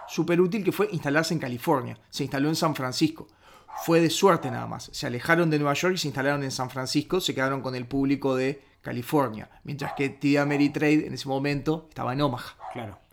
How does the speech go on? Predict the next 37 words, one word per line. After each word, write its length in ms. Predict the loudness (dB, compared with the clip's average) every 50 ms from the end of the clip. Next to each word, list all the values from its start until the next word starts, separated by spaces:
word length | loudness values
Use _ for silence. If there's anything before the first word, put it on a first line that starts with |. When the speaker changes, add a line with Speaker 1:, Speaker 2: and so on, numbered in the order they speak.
| _ _ _ -12
Speaker 2:
Cuando 220 | -8 -4 -2 -2
viene 220 | 0 0 2 2 0
el 80 | 0
tema 160 | 0 0 0
de 40 | 0
las 80 | 0 -2
punto 240 | -2 -2 -2 -2 -2
com, 300 | 0 0 2 2 2 0
etcétera, 480 | -2 -4 -6 -8 -8 -8 -8 -10 -10
Silicon 340 | -10 -10 -10 -8 -4 -2 0
Valley, 340 | 0 2 2 0 0 -2 -4
California, 680 | -4 -4 -6 -6 -4 -4 -2 0 0 0 -2 -2 -4 -4
etcétera, 460 | -6 -6 -6 -6 -6 -4 -4 -4 -4
capaz 80 | -2 -2
Speaker 1:
Sí, 80 | -2
y 60 | 0 2
Speaker 2:
que 60 | 2
Speaker 1:
supongo 220 | 4 4 4 4 4
Speaker 2:
agarran 180 | 4 4 4
Speaker 1:
que 80 | 4 4
lo 100 | 2 2
que 100 | 2 2
gastaron 440 | 0 0 2 2 2 2 2 0 -2
en 60 | -2
el 100 | 0 0
edificio 760 | 0 0 0 0 0 0 2 4 6 6 6 6 4 2 0
ahora 360 | 0 2 2 4 6 6 8
debe 240 | 8 8 8 6 4
costar 440 | 2 0 0 4 4 6 4 4 0
fortuna 500 | 0 0 2 2 4 4 4 6 8 8
Speaker 2:
Sí, 80 | 6 6
sí. 60 | 6
Speaker 1:
ese 120 | 6 8 8
edificio 400 | 8 8 8 6 6 6 6 6
en 60 | 6
San 160 | 4 4 4
Francisco. 560 | 2 2 2 4 4 2 2 2 -2 -10 -12